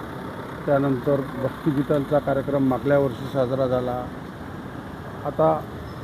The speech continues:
शंभराव्या वर्षाकडे वाटचाल सुरू असताना अधिक चांगले कार्यक्रम त्या निमित्ताने अमरावती जनतेच्या साठी आयोजित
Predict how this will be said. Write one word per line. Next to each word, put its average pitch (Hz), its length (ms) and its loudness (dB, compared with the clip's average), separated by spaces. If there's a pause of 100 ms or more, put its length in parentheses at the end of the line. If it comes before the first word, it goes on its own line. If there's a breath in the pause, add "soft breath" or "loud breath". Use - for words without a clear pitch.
(160)
शंभराव्या 156 540 8
वर्षाकडे 151 520 4
वाटचाल 151 500 4
सुरू 151 300 2
असताना 151 480 4 (920)
अधिक 147 300 8 (1040)
चांगले 156 340 8
कार्यक्रम 151 640 4 (500)
त्या 143 100 6
निमित्ताने 147 720 6 (280)
अमरावती 147 440 6
जनतेच्या 143 640 4 (1120)
साठी 143 280 4
आयोजित 139 380 4